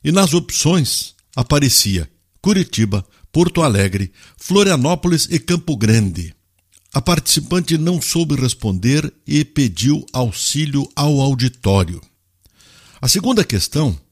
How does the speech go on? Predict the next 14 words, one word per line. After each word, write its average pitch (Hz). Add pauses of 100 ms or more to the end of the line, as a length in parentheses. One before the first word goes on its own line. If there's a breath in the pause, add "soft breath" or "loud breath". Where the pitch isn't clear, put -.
(480 loud breath)
perguntava 170
sobre 160
quem 226
escreveu 131
a 120
carta 110 (380 soft breath)
ao 131
rei 165
de 143
Portugal, 131 (360)
em 139
mil 139
e -
quinhentos, 127